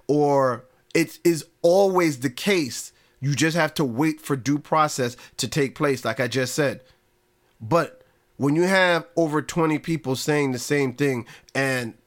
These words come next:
pressing lawsuits against you, men lie, women lie, numbers don't. I'm waiting for the courts and the legal process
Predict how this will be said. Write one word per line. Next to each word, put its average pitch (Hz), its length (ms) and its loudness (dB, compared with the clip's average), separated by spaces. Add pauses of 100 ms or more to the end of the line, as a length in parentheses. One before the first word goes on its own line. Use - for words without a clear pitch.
pressing 143 480 -2
lawsuits 139 580 -2
against 131 420 -4
you, 98 140 -8 (3500)
men 156 320 0
lie, 156 440 2 (380)
women 147 380 0
lie, 123 320 0 (420)
numbers 123 460 -2
don't. 120 300 -6 (1500)
I'm 143 220 2
waiting 180 480 0 (500)
for 156 560 0
the 139 140 -4
courts - 680 -2 (140)
and 143 460 0
the 123 80 -6
legal 143 420 0
process 156 760 0